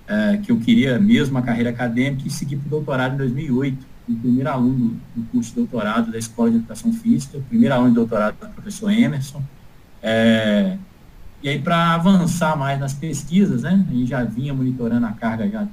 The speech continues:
tinha um tempo, já era praxe lá no Cruzeiro e outros clubes também, né, com o Polar Team System. E aí, como é que a gente vai evoluir na ciência do esporte? Ah, vamos evoluir pra uma coisa mais molecular.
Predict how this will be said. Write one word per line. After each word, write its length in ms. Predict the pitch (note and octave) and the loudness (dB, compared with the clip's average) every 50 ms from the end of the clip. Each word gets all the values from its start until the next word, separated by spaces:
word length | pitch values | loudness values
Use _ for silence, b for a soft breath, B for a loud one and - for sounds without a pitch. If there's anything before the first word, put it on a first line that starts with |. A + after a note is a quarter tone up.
| - - | -10 -8
tinha 180 | - - A#2 A2 | -2 0 2 2
um 60 | A2+ | 2
tempo, 240 | - E3+ G3 F#3+ - - - - - | 4 4 2 2 2 -2 -12 -10 -4
já 140 | - B2+ B2+ | -2 0 0
era 320 | C3 D3 D3+ C#3+ C3 - - - - | 2 2 0 0 -2 -4 -8 -8 -4
praxe 480 | - C#3+ D#3+ E3+ E3+ - - - - - - - - - - - - - - | 0 0 0 0 -2 -6 -12 -14 -16 -20 -20 -20 -20 -20 -20 -20 -16 -6 0
lá 80 | - A#2 | 2 2
no 80 | A#2 | 2
Cruzeiro 460 | A2+ A2+ G#2 G2 F#2+ A2 C#3 E3 D#3+ | 2 2 0 0 2 0 0 0 2
e 100 | C3+ B2 | 2 2
outros 180 | A#2+ A#2 - - | 2 0 -2 -2
clubes 300 | - - A#2+ A#2 A2+ A2+ | 0 2 2 2 2 0
também, 340 | - G#2+ G2+ A2+ - F3+ F#3 | 0 2 2 2 4 2 2
né, 180 | D#3 D#3+ E3+ - - - - - | 0 -2 -4 -4 -6 -8 -8 -4
com 80 | - | -2
o 100 | A3+ - | -2 -2
Polar 460 | - - G#2+ G2+ G#2 A2+ A#2 A2+ - - | -2 -2 0 0 2 2 0 0 -2 -6
Team 260 | - - C#3 B2+ A2+ | -8 -4 -2 0 0
System. 480 | A2+ - - F3 E3+ E3+ - - - - - - - - - - - - - - - - | 0 -2 -2 -2 -2 0 0 -2 -4 -4 -8 -18 -20 -20 -20 -20 -20 -20 -20 -12 -4 0
E 100 | B2 B2+ | 0 2
aí, 300 | B2+ B2+ B2 C3+ C#3 B2+ C3+ - | 4 4 4 4 2 0 -4 -6
como 140 | E3+ D3+ E3 | -6 -4 -2
é 60 | E3+ | -2
que 80 | F3 | 0
a 20 | E3+ | 0
gente 80 | - | 0
vai 100 | - D#3 | 0 0
evoluir 400 | D3+ D3 C#3 D3+ D3 C3 A#2 A#2 | 0 -2 -2 0 2 4 4 4
na 80 | B2 A#2+ | 4 2
ciência 320 | A2+ - A#2+ A2+ A2 A2+ | 0 0 -2 -2 0 0
do 60 | G#2+ G2+ | -2 -2
esporte? 480 | G2+ - - - F#2+ - - - - | -4 -6 -8 -8 -8 -8 -6 -6 -4
Ah, 100 | C3+ B2 | -2 0
vamos 240 | G#2+ - - A#2 B2 | 0 2 2 2 2
evoluir 280 | A#2+ C#3 D3 C#3 C3 B2+ | 0 0 0 -2 -2 -2
pra 140 | B2+ D3+ | -2 -4
uma 80 | D3 C3+ | -4 -4
coisa 220 | - C3+ B2+ C3+ | -4 -4 -4 -2
mais 600 | D3 C#3 C#3 C#3+ D3+ D#3+ D#3+ D3+ C3+ - - - - | -2 -2 -2 -2 -2 -4 -4 -6 -6 -8 -8 -6 -4
molecular. 760 | B2 B2 C3 C#3+ C#3 - F#3+ - A#2 A2+ A#2+ B2 A#2 - | -2 -2 0 -2 -2 -2 0 2 2 4 2 2 0 -4